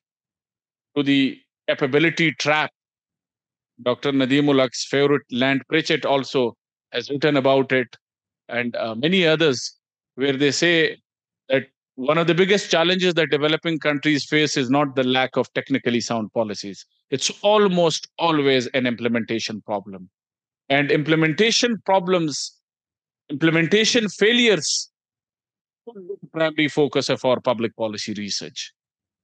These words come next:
So it's one thing to highlight needs to be done, ideally speaking, but it's another thing to analyze why what is being done is not working, why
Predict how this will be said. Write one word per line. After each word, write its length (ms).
So 480
it's 160
one 200
thing 220
to 340
highlight 640
needs 320
to 80
be 140
done, 280
ideally 260
speaking, 520
but 140
it's 160
another 340
thing 240
to 140
analyze 760
why 560
what 120
is 160
being 280
done 160
is 160
not 240
working, 460
why 520